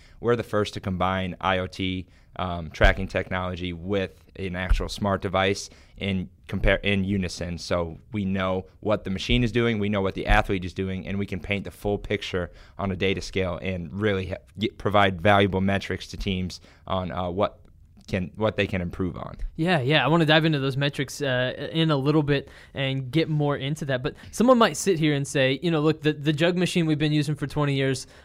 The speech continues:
Speaker 2: works fine. What, why do we need to invest in something that is a little bit more high tech?" What, what's the, what's the argument there from your perspective of, "Here's how this actually helps improve you"?
Speaker 1: Yeah, absolutely. So, um,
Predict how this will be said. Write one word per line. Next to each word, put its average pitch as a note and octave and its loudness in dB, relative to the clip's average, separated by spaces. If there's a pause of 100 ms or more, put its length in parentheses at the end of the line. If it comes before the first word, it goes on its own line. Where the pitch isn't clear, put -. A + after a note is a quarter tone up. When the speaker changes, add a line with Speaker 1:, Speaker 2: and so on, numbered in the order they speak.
Speaker 2:
works C#3+ 0
fine. B2 0
What, D3+ 2
why E3+ 4
do E3 2
we D#3+ 4
need D3+ 0
to C#3 -2
invest D#3 -4
in D3 -4
something C#3+ -2
that C3+ 0
is C3 -4
a C3+ -2
little C#3 0
bit C3+ -2
more C3 0
high B2 2
tech?" D3 0 (240)
What, E3+ 2
what's G3+ 2
the, F3 4
what's E3 -2
the F3+ -6
argument D3 0
there B2+ 2
from C3 -4
your D3+ 2
perspective B2 -2
of, A#2+ -2 (400)
"Here's E3+ 2
how D#3 4
this C3 -2
actually B2+ 0
helps B2 -4
improve C3 -8
you"? - -14 (180)
Speaker 1:
Yeah, B2 6
absolutely. G#2 2
So, F2+ 0
um, E2 -2